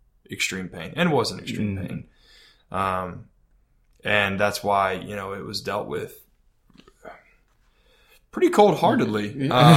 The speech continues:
Speaker 1: um,
Speaker 2: <laughs>
Speaker 1: in, in Old Testament. And that's why people, you know, that th-, this disease was not looked on in a good light.
Speaker 2: Yeah.
Speaker 1: Um, if you were a leper, you were sent, you were not allowed to live with other people inside the city because you were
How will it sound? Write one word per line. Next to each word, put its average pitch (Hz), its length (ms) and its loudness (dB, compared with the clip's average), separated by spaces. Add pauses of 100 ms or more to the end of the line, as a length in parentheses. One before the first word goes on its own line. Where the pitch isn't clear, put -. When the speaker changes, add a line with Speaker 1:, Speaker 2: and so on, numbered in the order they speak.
(320)
Speaker 1:
um, 185 280 4
Speaker 2:
<laughs> - 40 -14
Speaker 1:
in, 113 360 -2
in 107 380 -6
Old 110 200 -2
Testament. 104 480 -6
And 113 100 -4
that's 110 200 -4
why 107 240 0
people, 101 500 -8
you 101 140 -8
know, 98 200 -12
that 98 320 -12
th-, 107 160 -6
this 147 220 2
disease 123 520 4
was 107 120 -8
not 110 320 0
looked 113 480 -6 (300)
on 101 340 -8
in 98 140 -12
a 95 60 -12
good 95 280 -10
light. 92 340 -10
Speaker 2:
Yeah. - 120 -14 (920)
Speaker 1:
Um, 95 300 -10 (220)
if - 240 -6
you 110 120 0
were 101 260 -2
a 98 60 -4
leper, 110 520 -4
you 98 220 -8
were 95 220 -8
sent, 98 460 -8
you 104 140 -6
were 104 80 -2
not 101 160 -2
allowed 101 240 -4
to 95 40 -10
live 95 400 -10
with 196 220 -8
other 87 220 -8
people 90 360 -12
inside 87 240 -14
the 90 60 -12
city 117 220 -6
because 95 320 -8
you 101 140 -6
were 92 360 -12